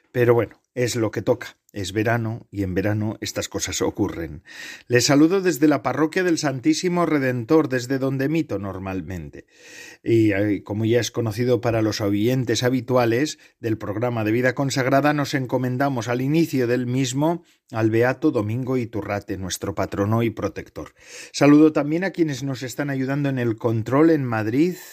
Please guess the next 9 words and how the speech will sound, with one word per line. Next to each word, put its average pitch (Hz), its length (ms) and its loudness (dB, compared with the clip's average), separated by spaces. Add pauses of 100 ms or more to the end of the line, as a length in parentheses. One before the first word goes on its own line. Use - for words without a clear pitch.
(640)
Gracias 123 800 0
a 120 60 0
su 117 120 -8
servicio 131 800 2
podemos 104 500 -6
emitir 98 720 -8
en 104 160 -6
esta 98 360 -2
ocasión 85 720 -8